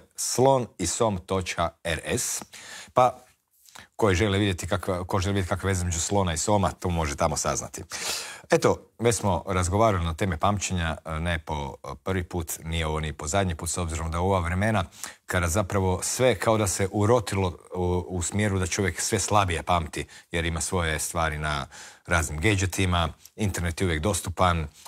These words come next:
tisuće informacija, naravno da stimuliraju vježbu u nekakva, e, više maštovita i slikovita, e, e, slikovite metode pamćenja. Pa tako,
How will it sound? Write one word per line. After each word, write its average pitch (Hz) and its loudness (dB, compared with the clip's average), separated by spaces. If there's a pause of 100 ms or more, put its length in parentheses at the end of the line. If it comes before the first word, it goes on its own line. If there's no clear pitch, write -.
(120)
tisuće 98 -2
informacija, 90 0
naravno 87 0
da 87 0
stimuliraju 87 0
vježbu 80 -2
u 78 -6
nekakva, 78 -2 (380)
e, 76 -6 (180)
više 82 0
maštovita 82 0
i 76 -2
slikovita, 78 -2 (440)
e, - -8
e, 71 -4
slikovite 85 0
metode 80 -2
pamćenja. 135 2 (440)
Pa 120 4
tako, 160 4